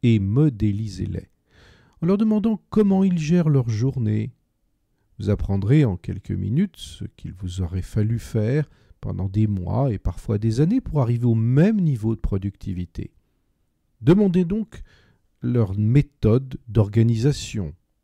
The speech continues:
de gestion du temps, et mettez à profit leur expérience. Souvent, leur manière de voir, leurs idées sur la façon de procéder,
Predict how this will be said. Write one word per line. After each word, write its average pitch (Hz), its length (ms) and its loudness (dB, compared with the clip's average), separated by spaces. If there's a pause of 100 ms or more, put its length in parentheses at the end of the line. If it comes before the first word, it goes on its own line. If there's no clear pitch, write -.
de 95 200 -6
gestion 98 520 -8
du 101 120 -18 (140)
temps, 95 180 -8 (840)
et 139 220 0
mettez 190 280 0
à 175 60 2
profit 131 380 -4
leur 107 160 0
expérience. 95 880 -6 (380)
Souvent, 127 520 0 (640)
leur 113 300 6
manière 135 360 4
de 101 100 -4
voir, 117 420 0
leurs 92 460 -2
idées 117 400 2
sur - 200 -10
la 78 140 -6
façon 135 460 -2
de 98 100 -6
procéder, 101 720 -4